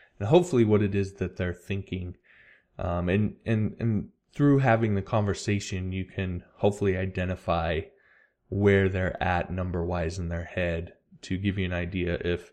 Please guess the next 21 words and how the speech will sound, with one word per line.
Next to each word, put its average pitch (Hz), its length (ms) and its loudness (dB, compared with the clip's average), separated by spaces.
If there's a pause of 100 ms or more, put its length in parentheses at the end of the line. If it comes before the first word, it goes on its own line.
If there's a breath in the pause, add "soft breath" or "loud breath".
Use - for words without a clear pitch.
(580 soft breath)
A, 104 200 6
it's 101 160 2
a 92 60 0
project 95 460 0
you 95 60 0
even 95 260 0
wanna 90 180 -2
mess 92 380 0
with, 87 320 -4
and 92 140 -4
then 92 120 -4
B, 92 180 0
if 87 140 -4
it 95 80 -4
is, 90 360 -2
where 98 360 2
your 92 200 0
number 87 340 -2
should - 240 -12
come 90 240 -4
in 85 300 -6